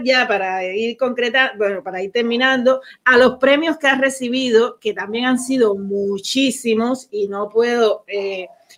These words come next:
eh, ponerlos todos aquí, pero hay dos que yo, eh, quiero preguntarte, ¿qué, qué, dónde estabas y quién te dijo, "Ah, se ha ido, se ha ido"?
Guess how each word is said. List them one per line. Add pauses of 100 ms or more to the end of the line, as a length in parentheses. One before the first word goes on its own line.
eh,
ponerlos
todos
aquí,
pero (160)
hay
dos (180)
que
yo, (140)
eh,
quiero (240)
preguntarte, (640)
¿qué,
qué, (300)
dónde
estabas
y
quién
te
dijo,
"Ah,
se
ha
ido,
se
ha
ido"?